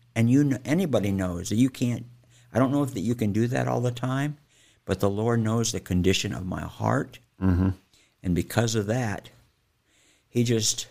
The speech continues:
Speaker 1: says, "Mike, you need to go over here," because sometimes that project holds, falls through. I said, "Well, Lord, I really wanted to go there."
Speaker 2: <laughs>
Speaker 1: And, but he leads me over the spot,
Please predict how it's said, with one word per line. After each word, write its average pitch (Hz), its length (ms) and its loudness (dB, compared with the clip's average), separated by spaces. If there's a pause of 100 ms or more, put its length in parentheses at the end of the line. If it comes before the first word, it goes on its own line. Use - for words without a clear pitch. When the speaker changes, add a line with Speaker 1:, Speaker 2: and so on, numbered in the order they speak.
(120)
Speaker 1:
says, 101 300 0
"Mike, 104 280 -2
you 120 80 0
need 117 160 0
to 123 60 -2
go 110 120 -2
over 117 160 -2
here," 120 380 -6 (380)
because - 240 -4
sometimes 110 400 -2
that - 220 -4
project 117 560 -2 (560)
holds, 120 520 0 (960)
falls 110 340 0
through. 127 340 -2 (500)
I - 40 -18
said, - 140 -4
"Well, 135 300 0
Lord, 135 260 0
I 143 60 0
really 165 240 -2
wanted 185 240 -4
to - 60 -4
go 240 200 -2
there." - 380 -6 (420)
Speaker 2:
<laughs> 113 840 2 (280)
Speaker 1:
And, 107 380 0
but 104 120 -2
he 123 140 2
leads 131 280 2
me 127 120 4
over 123 140 0
the 127 80 -2
spot, 131 400 -2